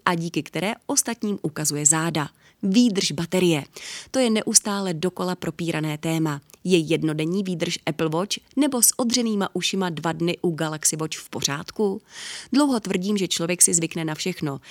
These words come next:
Jak jeden den u Apple Watch, tak týden a více u Garminů. Opět záleží na tom, co chcete a jaké kompromisy jste ochotni udělat. Roky jsem žil s jednodenními Apple Watch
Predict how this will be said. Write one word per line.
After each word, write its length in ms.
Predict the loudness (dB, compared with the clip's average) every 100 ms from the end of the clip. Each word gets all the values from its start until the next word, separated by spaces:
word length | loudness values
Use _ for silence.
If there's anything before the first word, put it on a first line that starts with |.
| -14 0
Jak 320 | 2 2 0
jeden 280 | -2 0 -2
den 240 | -2 -4 -4
u 100 | -4 -4
Apple 220 | -4 -2
Watch, 260 | -2 -2
tak 220 | -6 -8 -4
týden 400 | -4 -2 -2 -2
a 60 | -4
více 300 | -4 -2 -2 -2
u 80 |
Garminů. 680 | -2 -2 0 4 4 4 0 -6 -20 _ _
Opět 340 | 0 2 2 2
záleží 360 | 2 -2 -2
na 120 | -2
tom, 220 | -4 -6 -4
co 140 | -4
chcete 400 | -2 -2 -2 -4 -2
a 60 |
jaké 280 | -4 -2 -4
kompromisy 640 | -4 -2 -2 0 2 2 2
jste 220 | -2 -4 -4
ochotni 460 | -6 -6 -4 -4
udělat. 520 | -2 0 0 0 -4 -14 -18 -16 -16 -4 0
Roky 220 | 4 4
jsem 220 | 4 4
žil 200 | 2 0 0 4
s 140 | 4
jednodenními 640 | 4 2 2 2 0 0 -2
Apple 220 | -4 -4
Watch 260 | -2 -4